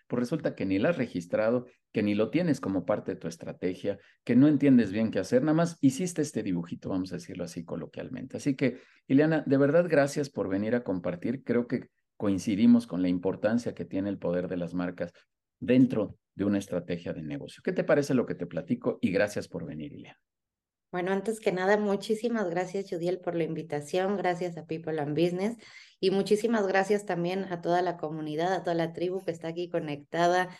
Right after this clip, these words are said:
Speaker 2: eh, desmañanándose con nosotros. Eh, <laughs> muchísimas gracias, eh, por su presencia y por su tiempo.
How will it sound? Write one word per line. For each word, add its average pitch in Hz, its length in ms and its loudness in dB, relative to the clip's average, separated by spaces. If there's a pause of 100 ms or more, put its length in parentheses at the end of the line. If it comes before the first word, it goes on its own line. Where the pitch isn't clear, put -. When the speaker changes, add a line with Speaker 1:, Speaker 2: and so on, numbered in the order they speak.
(260)
Speaker 2:
eh, 151 240 2
desmañanándose 160 880 -2
con 156 160 -6
nosotros. 208 600 0 (420)
Eh, 170 200 -4
<laughs> - 0 -
muchísimas 185 800 -2
gracias, 170 640 -6 (320)
eh, 147 600 2 (260)
por 160 180 2
su 170 140 -4
presencia 202 440 -4
y 262 60 -6
por 190 140 -4
su 160 160 -16
tiempo. 170 640 -4